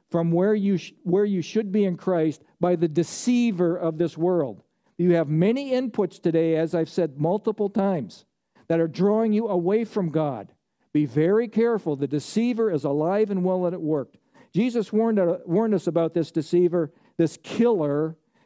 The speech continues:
in John chapter ten, verse ten. You know the verse. "The thief does not come except but to kill, steal, and destroy." And then Jesus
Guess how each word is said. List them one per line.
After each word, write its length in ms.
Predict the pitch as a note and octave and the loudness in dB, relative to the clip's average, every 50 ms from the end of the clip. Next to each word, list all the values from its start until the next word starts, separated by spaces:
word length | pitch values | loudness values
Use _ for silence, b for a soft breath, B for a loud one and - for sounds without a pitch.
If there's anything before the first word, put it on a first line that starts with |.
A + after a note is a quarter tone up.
| _ - | _ -2
in 240 | D#3 D#3+ E3 D#3 | -2 0 0 -2
John 420 | B2+ B2+ E3+ F3 F3+ F#3 G3 G3+ G3+ | -2 0 0 2 2 2 0 0 -2
chapter 440 | - - E3+ D#3+ D#3 - - D3 C3 | -2 -2 -2 -2 -2 -2 -4 -6 -6
ten, 580 | - - - D#3 E3 F3 F3+ F3+ F#3 F#3+ E3+ - _ _ _ _ - | -6 -4 -2 0 2 2 2 0 0 -2 -4 -6 _ _ _ _ -8
verse 360 | C#3+ D3+ E3 E3+ E3 D#3+ - | -4 -2 0 0 -2 -4 -4
ten. 440 | - - F3+ F#3 E3 D3+ C3+ A2 - - _ _ _ _ | -2 0 0 0 0 0 -2 -6 -10 -14 _ _ _ _
You 180 | - C#3 D#3 F3+ | -2 0 0 2
know 200 | F#3+ G3 G3 G3 | 2 2 2 2
the 100 | F3 F3 | 2 0
verse. 580 | C#3 C#3+ D3 D3 D#3 E3+ E3 D#3+ - - - _ _ _ _ _ _ _ _ | 0 0 0 0 0 0 -2 -4 -8 -14 -20 _ _ _ _ _ _ _ _
"The 120 | - D#3 C#3+ | -2 -2 -2
thief 560 | - - - - A#3 A#3+ A#3+ A#3+ G#3+ - - | -4 -4 -2 0 2 2 2 2 0 -2 0
does 240 | G3+ F#3 E3 C#3 C#3+ | 0 0 0 0 0
not 280 | F3 F3 F3 D#3+ - | 0 0 0 -2 -2
come 200 | - F#3+ G3 F#3 | -2 -2 0 0
except 400 | E3+ D#3+ - - F#3 E3+ E3 _ _ _ _ _ _ _ _ _ - | -2 -4 -2 -2 -2 -2 -2 _ _ _ _ _ _ _ _ _ -4
but 180 | D#3 D3+ - | -4 -4 -4
to 100 | - C#3 | -6 -8
kill, 760 | - - - - - G#3 G#3 G#3+ G#3+ G#3+ A3 A3 G#3+ G3+ F#3+ - _ _ _ _ _ _ _ _ _ | -8 -8 -4 0 2 4 4 4 2 0 0 -2 -4 -6 -10 -12 _ _ _ _ _ _ _ _ _
steal, 880 | - - - - - - G#3+ G#3 G#3 G3+ G3 F#3+ F#3 F#3 F3+ F3 D#3+ - _ _ _ _ _ _ _ _ _ - | -20 -18 -18 -8 -2 2 4 4 6 6 4 4 2 0 -2 -6 -8 -12 _ _ _ _ _ _ _ _ _ -2
and 240 | F3 E3+ E3+ E3 | 0 0 0 0
destroy." 600 | D3+ D#3 C#3+ - - - - F3 F3 E3 D#3 D3 | 0 0 -2 -4 -8 -6 -2 -2 0 0 0 0
And 120 | C#3 C#3 C#3+ | -2 -2 -4
then 120 | C#3+ C3 | -6 -6
Jesus 600 | - - F#3 G#3+ B3+ C4+ C4 - A3+ G3 - - | -6 -4 -2 0 0 0 0 0 -2 -2 -4 -6